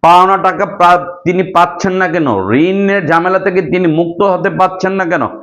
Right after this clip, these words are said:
day by day তিনি নিচের দিকে দাবিত হচ্ছেন কেন, তার একসময় ভালো অবস্থান ছিল,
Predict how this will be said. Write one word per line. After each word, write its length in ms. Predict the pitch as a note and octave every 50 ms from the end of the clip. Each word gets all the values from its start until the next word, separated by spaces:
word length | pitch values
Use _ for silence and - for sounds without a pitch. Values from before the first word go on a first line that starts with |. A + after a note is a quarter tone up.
| - - _ _ _ - A2 A2 G#2+
day 400 | B2+ E3 F#3 G#3 G#3+ G#3 E3+ D3
by 340 | F3 F#3 F#3+ G3 G3 D#3+ C3+
day 240 | F#3 F#3+ F3 - -
তিনি 220 | F3+ F#3 F#3 F3+
নিচের 500 | E3+ C#3 D3 E3+ D#3+ D3+ G3 G3 F3+ D#3+
দিকে 220 | F3 F#3+ F3 F#3+
দাবিত 360 | F3 D#3+ D#3 D3+ D#3+ F#3 D#3 F#3+
হচ্ছেন 440 | F3+ F3 F3 F3 F3 F#3+ F3+ E3+
কেন, 180 | D3+ D#3+ C3+ G#2+ F#2+ - - - _ _ _ _
তার 440 | D3+ E3+ F#3 F#3 - - - - - -
একসময় 440 | D#3+ D#3+ - - - F#3+ G3 G3
ভালো 280 | E3+ C3+ D3+ E3 F#3+ F#3+
অবস্থান 520 | F#3 F3+ E3 F#3 F3+ F#3 F#3+ G3+ G3 F#3+
ছিল, 200 | E3 - F3 D3+